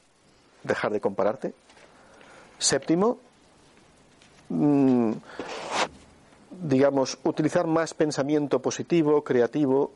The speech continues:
constructivo en todas las situaciones, descartar las preocupaciones, ¿no?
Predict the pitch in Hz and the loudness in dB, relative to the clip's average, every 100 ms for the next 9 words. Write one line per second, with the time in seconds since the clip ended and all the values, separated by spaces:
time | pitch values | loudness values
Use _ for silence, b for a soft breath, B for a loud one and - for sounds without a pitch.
0 | - 139 - 120 - 147 139 170 _ 139 | -2 -2 0 -4 2 2 2 -2 _ -4
1 | 113 139 139 139 127 120 143 170 - - | 0 0 0 0 -4 0 -2 -2 -6 -16
2 | _ _ 131 120 - 107 - 117 113 - | _ _ -2 -2 0 -2 0 0 -2 -6
3 | - 123 - 107 101 104 - 175 | -2 -2 0 -6 -4 -6 -2 -4